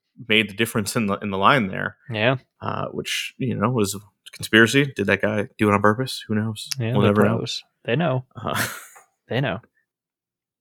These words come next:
Speaker 1: Uh, but yeah, the Ram-, the Rams won. This was, I think, their best shot. So I wanna talk about next year's Super Bowl 'cause it's, we're already done. Like, let's just leave in the past. They,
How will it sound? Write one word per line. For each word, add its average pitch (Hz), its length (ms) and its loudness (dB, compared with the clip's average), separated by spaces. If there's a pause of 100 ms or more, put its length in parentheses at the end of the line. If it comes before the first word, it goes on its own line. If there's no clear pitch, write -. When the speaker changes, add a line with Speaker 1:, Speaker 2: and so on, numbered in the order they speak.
(160)
Speaker 1:
Uh, 107 180 -4
but 127 100 -2
yeah, 156 120 2
the 110 180 -2
Ram-, 113 220 2
the 110 60 0
Rams 120 260 4
won. 123 260 6
This 110 180 4
was, 120 220 0
I 120 160 -2
think, - 380 -2
their 104 320 4 (360)
best 107 220 0
shot. - 600 -2 (640)
So 110 580 2
I 107 80 6
wanna 107 220 2
talk 113 160 0
about - 440 0 (440)
next - 340 -6
year's 113 260 0
Super 101 160 -6
Bowl 98 160 -4
'cause 98 220 -8
it's, - 400 -8 (220)
we're 104 120 -4
already 143 200 6
done. 104 320 6
Like, 98 180 -14
let's - 160 -12
just - 140 -18 (580)
leave 117 120 0
in 147 60 2
the 113 60 2
past. - 560 0
They, 104 240 0